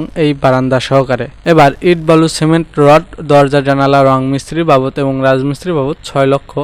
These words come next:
আশি হাজার টাকা। ইট লেগেছে উনিশ হাজার। বারো হাজার টাকা হাজার হিসাবে এই উনিশ হাজার ইটের দাম আসবে দুই লক্ষ আঠাশ হাজার টাকা। এই ইটগুলো কিন্তু বিভিন্ন জায়গায় বিভিন্ন রকম হতে পারে, কোথাও তেরো হাজার বা কোথাও এগারো হাজার বা একটু কম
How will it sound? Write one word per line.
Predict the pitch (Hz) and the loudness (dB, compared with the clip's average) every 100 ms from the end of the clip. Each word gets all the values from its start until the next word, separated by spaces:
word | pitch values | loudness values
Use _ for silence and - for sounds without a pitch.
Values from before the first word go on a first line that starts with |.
| - | -8
আশি | 147 - | -10 -8
হাজার | 120 123 123 | -8 -8 -10
টাকা। | - 127 127 - - - - | -12 -10 -12 -12 -20 -20 -4
ইট | 185 170 | -2 0
লেগেছে | 185 202 208 160 156 | 2 2 2 0 0
উনিশ | 165 143 135 135 | -2 -4 -2 -2
হাজার। | 123 120 - - - - - - _ - _ - | -2 -4 -6 -20 -20 -20 -20 -20 _ -20 _ 0
বারো | 151 156 | 4 4
হাজার | 170 190 | 2 0
টাকা | 196 190 160 | -2 0 0
হাজার | 127 139 151 | 2 2 2
হিসাবে | 151 175 147 143 | 2 0 2 2
এই | 147 | 0
উনিশ | 151 156 151 | 0 -2 -2
হাজার | 151 165 | 0 0
ইটের | 156 147 147 | 0 -2 -2
দাম | 139 135 | 0 2
আসবে | 139 147 131 127 143 | 2 0 -2 -4 -4
দুই | 139 147 | -2 0
লক্ষ | 147 - 131 135 147 | -2 -2 -2 -2 -4
আঠাশ | - 139 127 131 | -6 -2 -2 -2
হাজার | 127 123 131 | -4 -4 -6
টাকা। | 120 120 - _ _ - _ 175 | -6 -8 -12 _ _ -20 _ 0
এই | 180 190 | 0 0
ইটগুলো | 190 170 190 214 | -4 0 2 2
কিন্তু | 202 160 143 147 | 0 -2 -2 0
বিভিন্ন | 156 185 185 160 | 0 0 -2 -2
জায়গায় | 143 143 151 | 0 0 -2
বিভিন্ন | 143 143 143 135 | -2 0 2 0
রকম | 127 127 | 0 -4
হতে | 123 135 | -2 -2
পারে, | 123 120 | -2 -4
কোথাও | 117 147 151 | -6 -4 -4
তেরো | 147 151 143 | -2 -2 0
হাজার | 135 135 139 | 0 0 0
বা | 135 135 | -2 -4
কোথাও | 131 139 143 | -4 -2 0
এগারো | 135 135 127 | 0 -2 -2
হাজার | 135 | -2
বা | 135 143 | 0 -2
একটু | 151 - 147 | -2 -6 -8
কম | - | -6